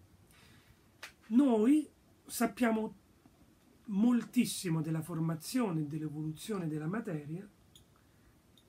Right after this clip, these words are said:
da un centesimo di secondo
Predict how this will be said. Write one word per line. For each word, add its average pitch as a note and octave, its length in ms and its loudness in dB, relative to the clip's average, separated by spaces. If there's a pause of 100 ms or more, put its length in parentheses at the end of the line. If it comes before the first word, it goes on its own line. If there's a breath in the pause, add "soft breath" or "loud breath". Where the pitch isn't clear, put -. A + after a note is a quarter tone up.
(540)
da A3 540 0
un A#3 200 2
centesimo A#3+ 960 2
di E3 140 -4
secondo C#4+ 840 -4